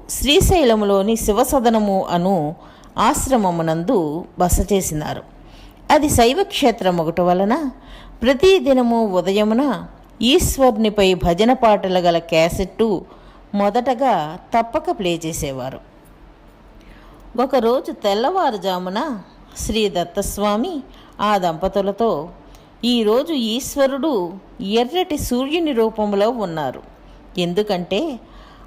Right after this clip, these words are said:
'అసౌ యస్తంరో అరుణః' అని వేదము చెప్పుచున్నది" అన్నారు.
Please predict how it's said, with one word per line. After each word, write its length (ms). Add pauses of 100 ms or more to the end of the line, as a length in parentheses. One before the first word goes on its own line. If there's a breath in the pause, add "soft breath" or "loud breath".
'అసౌ 600
యస్తంరో 1040
అరుణః' 600 (200)
అని 340
వేదము 540
చెప్పుచున్నది" 600 (240)
అన్నారు. 400